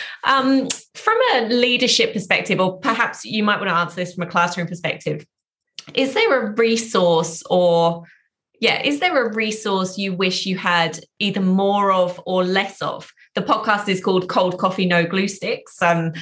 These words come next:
I know a lot of teachers wish they had <laughs> a coffee at a temperature that they could actually drink and more glue sticks. So what does that look like for you?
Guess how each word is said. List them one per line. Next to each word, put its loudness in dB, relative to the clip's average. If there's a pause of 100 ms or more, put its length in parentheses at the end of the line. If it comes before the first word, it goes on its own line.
(140)
I 0
know 4
a 0
lot 2
of -10
teachers -6
wish -2
they 0
had 0 (340)
<laughs> -20
a 0 (160)
coffee 0
at 2
a -8
temperature -2
that -4
they 0
could 0
actually -2
drink -2
and 0
more 0
glue -2
sticks. -6 (380)
So 0
what 2
does -2
that -2
look -2
like 0
for -8
you? -4